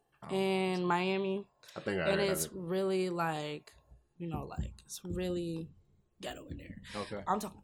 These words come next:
Speaker 2: I was the smallest girl in there, and
Speaker 3: Oh,
Speaker 2: I
Speaker 3: so they
Speaker 2: shoulda
Speaker 3: got donkey
Speaker 2: known.
Speaker 3: booties.
Speaker 2: Oh my God,
Speaker 3: Mm.
Speaker 2: like, and then when they go on
Speaker 3: Big
Speaker 2: stage,
Speaker 3: donkey
Speaker 2: they
Speaker 3: booties.
Speaker 2: doing a wildest shit. I shoulda known, but I gotta pay, like, one thirty-five just to work there, and I walked in, and it was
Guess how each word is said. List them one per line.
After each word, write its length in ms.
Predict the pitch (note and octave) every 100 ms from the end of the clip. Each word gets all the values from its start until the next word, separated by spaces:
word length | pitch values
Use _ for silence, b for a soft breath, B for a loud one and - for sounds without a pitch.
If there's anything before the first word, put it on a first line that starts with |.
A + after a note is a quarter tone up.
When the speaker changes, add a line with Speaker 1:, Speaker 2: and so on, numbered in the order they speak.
| -
Speaker 2:
I 200 | F#3 G#3+
was 160 | G#3+
the 40 | F#3+
smallest 460 | - F#3+ F#3+ F3
girl 260 | E3+ E3 D3
in 200 | F#3 F#3
there, 380 | E3+ C#3+ C3+ C#3+ - -
and 400 | F3+ F3 F3 -
Speaker 3:
Oh, 40 |
Speaker 2:
I 60 | G3+
Speaker 3:
so 200 | - D4
they 60 | G#3
Speaker 2:
shoulda 140 | F3+
Speaker 3:
got 80 | G#3+
donkey 160 | A#3 A#3+
Speaker 2:
known. 240 | B3 B3 F3
Speaker 3:
booties. 160 | E3+ - b b b F3+ - -
Speaker 2:
Oh 140 | G3+ A3
my 160 | D3 C#3
God, 420 | E3 E3+ D3+ D3
Speaker 3:
Mm. 100 | F3+
Speaker 2:
like, 300 | E3+ E3 D#3+ G3+
and 140 | G3+
then 120 | G3+
when 120 | G#3 A3+
they 80 |
go 120 | A#3+ C4
on 180 | A#3+
Speaker 3:
Big 100 | G#3+
Speaker 2:
stage, 300 | - A#3 A#3+
Speaker 3:
donkey 60 | A3
Speaker 2:
they 140 | A3+
Speaker 3:
booties. 40 | A3 A#3
Speaker 2:
doing 140 | A3
a 80 | G3
wildest 560 | F3+ F#3+ G3+ G#3+ G3+ -
shit. 500 | F#3+ F#3+ F#3+ F#3 - B B B
I 80 | F#3+
shoulda 280 | G3 G3+ F#3
known, 560 | F#3+ G3+ G#3 G#3+ G#3
but 360 | G3 F3+ F3 - - B B B -
I 100 | F#3+
gotta 240 | G3+ G#3
pay, 600 | G3+ G#3 G3 F#3+ F#3 F3+
like, 240 | F3 E3+ D#3+
one 240 | F3+ A3
thirty-five 720 | A3 A3 G#3+ F#3+ G#3 G3+ G3+ G3
just 220 | G3 - -
to 60 |
work 360 | E3+ G3 F3+ -
there, 600 | F#3+ F#3 F#3+ F#3 F#3 F#3
and 160 | F#3 F3
I 60 |
walked 380 | F3 F#3 F3+ F3+
in, 220 | G3 F#3+ F3+
and 140 | F3
it 120 | F3+
was 300 | F#3 F3+ E3+